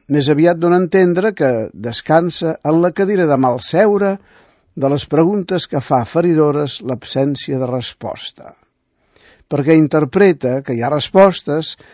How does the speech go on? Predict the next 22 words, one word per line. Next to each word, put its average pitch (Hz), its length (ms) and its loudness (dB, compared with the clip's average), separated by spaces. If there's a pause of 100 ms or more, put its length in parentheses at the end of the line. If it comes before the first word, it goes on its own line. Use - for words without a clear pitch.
(200)
que 160 120 -2
són 180 340 2 (520)
com 151 220 4
un 202 180 2
gol 175 360 6 (100)
que 143 160 -2
un 147 120 -2
fa 123 220 0 (480)
a 143 100 2
la 139 120 2
pròpia 135 480 -2
porteria. 123 640 -12 (2500)
Vaig 151 300 2
llegir 180 400 2
aquest 185 300 -2
text 180 400 2
acabant 151 400 2
de 151 100 2
viure 156 220 2
la 143 100 0
Setmana 131 380 -4
Santa 165 560 -2